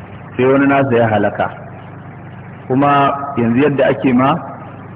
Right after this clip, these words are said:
Yawanci masu hannu da shuni da masu faɗa a ji, ana aje attendance, littafi na attendance a wurin mutuwa. Kuma wallahi wasu keke da keke suke bin littafin nan. "Oke,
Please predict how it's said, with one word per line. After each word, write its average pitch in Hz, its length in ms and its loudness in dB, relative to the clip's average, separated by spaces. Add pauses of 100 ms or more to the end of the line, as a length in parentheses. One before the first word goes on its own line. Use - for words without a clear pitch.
(320)
Yawanci 139 520 2
masu 131 460 2
hannu 135 340 2
da 120 120 2
shuni 135 640 2
da 113 100 0
masu 104 300 -2
faɗa 135 300 2
a 127 160 4
ji, 143 200 2 (760)
ana 135 320 2
aje 127 220 2
attendance, 127 640 2
littafi 120 500 2
na 117 120 4
attendance 117 500 2
a 104 80 2
wurin 104 280 4
mutuwa. 107 300 2 (1200)
Kuma 139 220 0
wallahi 127 400 4
wasu 120 280 0 (260)
keke 147 400 0
da 117 100 0
keke 131 400 0
suke 120 260 0
bin 113 160 4
littafin 104 540 0
nan. - 100 -10 (960)
"Oke, 104 260 -4